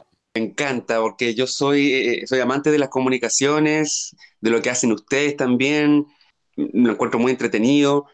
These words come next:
Yo tengo una personalidad también, eh, dinámica. O sea, ahora estoy un poco más apagado por, por la hora quizá, y pido disculpas.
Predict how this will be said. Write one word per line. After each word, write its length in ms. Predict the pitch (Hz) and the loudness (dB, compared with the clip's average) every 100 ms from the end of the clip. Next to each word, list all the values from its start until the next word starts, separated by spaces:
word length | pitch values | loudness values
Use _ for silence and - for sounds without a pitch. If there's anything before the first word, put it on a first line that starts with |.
| _ _ _ | _ _ _
Yo 420 | - 120 123 120 | -2 2 2 0
tengo 200 | 127 123 | 0 0
una 120 | 123 | 0
personalidad 520 | 117 113 120 107 113 117 | -2 -4 -2 0 0 0
también, 1080 | 113 110 117 120 120 113 110 107 98 95 - _ _ _ 92 | -2 -2 0 0 2 2 2 2 0 -2 -10 _ _ _ -2
eh, 580 | 104 101 95 92 90 87 87 | -2 0 0 -2 -4 -6 -6
dinámica. 920 | 98 110 123 131 123 - 120 120 120 - _ _ _ | -2 -2 -2 -2 -4 -2 -4 -4 -6 -10 _ _ _
O 40 | 123 | -4
sea, 120 | 147 | -2
ahora 200 | 123 143 | 0 -2
estoy 160 | - 135 | -2 -2
un 100 | 127 | -2
poco 200 | 127 127 | -4 -2
más 180 | 123 | -2
apagado 420 | 120 120 120 135 123 | -2 -2 0 -2 -4
por, 120 | 120 | -6
por 160 | 127 113 | -4 -2
la 140 | 110 | 0
hora 180 | 117 131 | 0 -2
quizá, 360 | 127 147 131 104 _ - _ | -4 -6 -6 -8 _ -20 _
y 240 | - 123 113 | -2 0 0
pido 200 | 123 120 | 0 0
disculpas. 480 | 120 135 185 127 | -2 -2 -2 -4